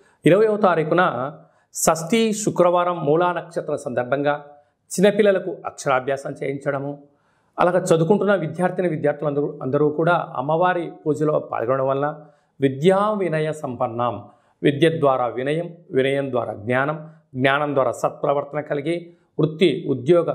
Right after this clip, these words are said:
వ్యాపార సకల రంగ కార్యక్రమాల్లో అమ్మవారి యొక్క ఆశీస్సుల చేత ఇంతింతై వటుడింతై అన్నట్టుగా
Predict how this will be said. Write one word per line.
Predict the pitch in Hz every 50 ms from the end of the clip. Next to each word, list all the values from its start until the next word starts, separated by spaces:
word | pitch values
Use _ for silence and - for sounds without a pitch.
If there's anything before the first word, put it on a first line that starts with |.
| - 110
వ్యాపార | 120 123 127 135 151 - 175 165 156 131
సకల | - - - 147 156 165 151
రంగ | 143 131 135
కార్యక్రమాల్లో | 131 - 143 131 131 - - 135 127 120 123 135 160 156 117 107 - - - - _ _ _ -
అమ్మవారి | - 135 151 170 185 196 196 196
యొక్క | 185 - -
ఆశీస్సుల | - - 113 113 - 170 139 127 127 127 - 127
చేత | 120 - 135 131 120 110 - - - _ _ _ _ _ -
ఇంతింతై | 156 165 160 160 214 208 202 208 196 190 185 185 180
వటుడింతై | - - - - 160 165 160 160 156 160 160 156 165
అన్నట్టుగా | - 135 127 123 151 131 156 151 135 110 117 123